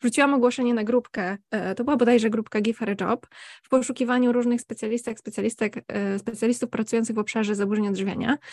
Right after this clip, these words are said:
I Kinga się do mnie odezwała, e, jako terapeutka pracująca właśnie z osobami zmagającymi się z tym problemem. Więc może na samym początku przedstawisz się i opowiesz kilka słów o sobie.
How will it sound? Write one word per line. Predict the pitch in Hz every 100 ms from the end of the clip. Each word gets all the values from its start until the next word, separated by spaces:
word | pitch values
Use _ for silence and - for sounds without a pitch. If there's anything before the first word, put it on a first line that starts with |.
| - - -
I | 226
Kinga | 262 262 262
się | 233
do |
mnie | 233 233
odezwała, | 220 214 208 202 190 190 -
e, | 190 190
jako | 190 190 214 190
terapeutka | 190 202 214 202 -
pracująca | - 202 - 196 196 202
właśnie | 190 190 196 202 190 190
z | - 196 -
osobami | 202 208 202 196
zmagającymi | 202 202 202 202 214
się | 220
z | -
tym | 220
problemem. | 214 202 190 202 285 - - - -
Więc | 226
może | 311 320
na | 269
samym | 285 269
początku | 254 269 247 247
przedstawisz | - 226 269 247 240
się | 240
i |
opowiesz | 220 214 214 -
kilka | 208 -
słów | - 202
o |
sobie. | 202 185 190